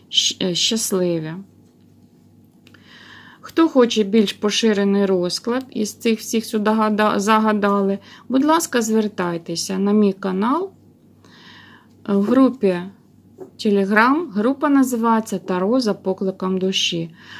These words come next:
А з вами була Ірина Літовка. Канал Таро Ірина Літовка. І така невеличка порада для всіх вас, щоб бути щасливими у дві тисячі двадцять п'ятому році.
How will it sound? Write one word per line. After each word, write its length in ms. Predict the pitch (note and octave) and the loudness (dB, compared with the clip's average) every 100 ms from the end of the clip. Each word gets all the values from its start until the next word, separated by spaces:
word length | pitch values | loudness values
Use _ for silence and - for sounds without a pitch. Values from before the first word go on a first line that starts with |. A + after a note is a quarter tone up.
| - - | -20 -6
А 140 | F#3+ | -4
з 80 | F#3 | 0
вами 340 | B3 E4+ D#4+ | 0 2 2
була 400 | G#3+ G3+ F#3 F3 - | 0 -2 -2 -2 -4
Ірина 580 | F#3 G3 A#3 B3+ B3+ C4 - | -4 -2 0 0 -2 -6 -4
Літовка. 760 | G3 A3+ - F3+ E3+ - F3 F#3 - - - _ - - - - - - - - | 0 0 -2 -6 -6 -12 -12 -12 -16 -20 -20 _ -20 -20 -20 -20 -20 -20 -20 -12
Канал 560 | G#3 G3+ F#3+ G3+ B3+ C4+ | -4 -2 0 0 0 -2
Таро 400 | G3 F3+ G3+ A3+ | -2 -2 -2 -4
Ірина 460 | - F#3 F#3 G3 G3+ | -4 -4 -4 -2 -2
Літовка. 800 | G3 G3 - F3+ E3 - - D#3+ E3+ - _ _ - - - - C4 | -2 -4 -6 -8 -8 -14 -12 -10 -10 -12 _ _ -20 -20 -20 -12 -6
І 120 | D#4+ | -4
така 360 | C4+ B3+ A#3 | -4 -2 2
невеличка 720 | A3 G#3 G#3 A3+ A#3 - - E3+ | 4 2 2 4 4 2 -4 -10
порада 720 | - F3 F#3+ C#4 E4 C#4+ A3 | -6 -4 -2 0 0 0 0
для 200 | F#3 F3+ | -2 -6
всіх 440 | - G3 F3+ - | -6 -6 -6 -6
вас, 460 | F#3+ A#3+ D4+ - - | -2 0 0 -2 -2
щоб 340 | - G#3 F#3 | -4 -6 -2
бути 280 | G3+ G3+ F#3 | -2 0 -2
щасливими 1000 | - F3 - F#3+ A3 C#4+ D4 C#4 C4 - | -4 -4 -4 -2 0 0 0 2 2 0
у 80 | F3+ | -4
дві 200 | E3+ F#3 | -4 -6
тисячі 560 | - B3 B3+ G3 G3 | -4 -2 -2 -4 -6
двадцять 580 | F3+ F3+ F#3 F3+ F3 E3+ | -6 -4 -4 -4 -8 -8
п'ятому 600 | - F3 E3 E3 D#3+ D#3+ | -8 -8 -8 -8 -8 -6
році. 580 | F3+ A#3 D4+ D4+ C#4 | -4 -2 -2 -4 -6